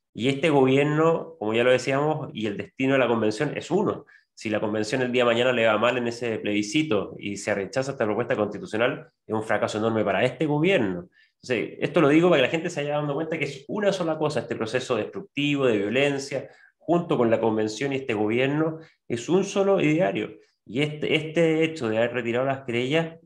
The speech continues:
eh, lo, lo cristaliza, lo, lo, lo ejemplifica muy bien.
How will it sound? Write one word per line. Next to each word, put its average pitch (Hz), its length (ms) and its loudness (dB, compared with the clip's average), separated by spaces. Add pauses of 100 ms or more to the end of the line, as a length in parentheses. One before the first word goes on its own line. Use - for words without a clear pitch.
eh, 107 300 2
lo, 104 580 2
lo 110 200 -2
cristaliza, 117 600 2
lo, 104 160 2
lo, 107 200 0
lo 107 100 0
ejemplifica 113 600 -2
muy 127 160 0
bien. 117 360 -2